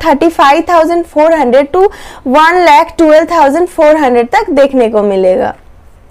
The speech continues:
फोर्थ पोस्ट आपकी planning assistant की रहने वाली है। इस पे आपको five total seats रहने वाला है। इसकी salary friends आपको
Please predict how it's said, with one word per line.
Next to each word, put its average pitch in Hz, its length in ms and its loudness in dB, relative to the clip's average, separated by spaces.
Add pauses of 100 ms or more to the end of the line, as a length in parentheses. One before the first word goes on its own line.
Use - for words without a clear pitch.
(1900)
फोर्थ 370 360 2 (100)
पोस्ट 381 340 2
आपकी 349 360 2
planning 320 540 2
assistant 339 600 0
की 339 120 0
रहने 302 320 2
वाली 285 260 2
है। 392 100 2
इस 330 200 -2
पे 392 140 0
आपको 392 300 2 (680)
five 339 400 2
total 330 380 2
seats 269 380 -2
रहने 202 320 -2
वाला 190 260 2
है। 185 200 -2 (880)
इसकी 311 340 0
salary 320 480 2
friends 392 360 0
आपको 294 360 0